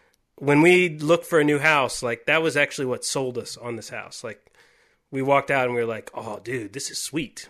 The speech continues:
We will use the heck out of this." And basically, the only thing it gets used for is f-,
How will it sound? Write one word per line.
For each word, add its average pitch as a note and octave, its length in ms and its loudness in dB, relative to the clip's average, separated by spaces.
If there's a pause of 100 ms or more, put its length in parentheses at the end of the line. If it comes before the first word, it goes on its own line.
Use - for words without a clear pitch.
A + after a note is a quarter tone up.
We D3+ 100 -8
will A#2+ 160 -10
use B2+ 280 -8
the A#2+ 80 -12
heck C#3+ 180 -4
out A#2 140 -8
of A2 60 -12
this." G#2+ 260 -12
And D3 280 -2
basically, D#3 760 2 (420)
the D3 60 -2
only C#3+ 180 4
thing C#3 140 0
it B2 100 -2
gets B2+ 160 -6
used C3 220 -4
for A#2 260 -4
is A2 320 -8
f-, - 180 -20